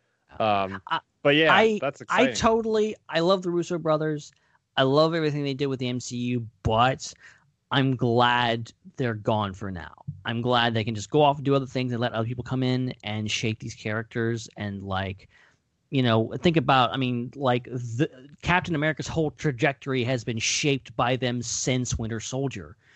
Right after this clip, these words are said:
Speaker 2: um, pretty much. So, like, I love the fact that now Sam's in the thing and we can go to a different place and, you know,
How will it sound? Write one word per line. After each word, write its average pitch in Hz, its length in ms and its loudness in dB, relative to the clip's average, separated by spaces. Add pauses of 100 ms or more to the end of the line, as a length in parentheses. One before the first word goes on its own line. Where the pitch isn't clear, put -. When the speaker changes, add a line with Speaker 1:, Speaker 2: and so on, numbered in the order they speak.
(380)
Speaker 2:
um, 107 340 0
pretty 123 340 -4
much. 113 600 -2 (380)
So, 131 340 0
like, 113 520 2 (240)
I 139 60 -2
love 131 200 2
the 120 80 -4
fact 113 380 -2
that 107 200 -6
now 110 260 0
Sam's 113 420 -4
in 107 80 -6
the 101 40 -8
thing 104 420 -6 (280)
and 98 480 -6 (540)
we 110 100 -14
can 95 420 -10 (460)
go 107 160 4
to 110 120 -2
a 107 40 0
different 110 240 -6
place 196 400 -2 (360)
and, 110 480 -4 (540)
you 139 160 2
know, 113 480 2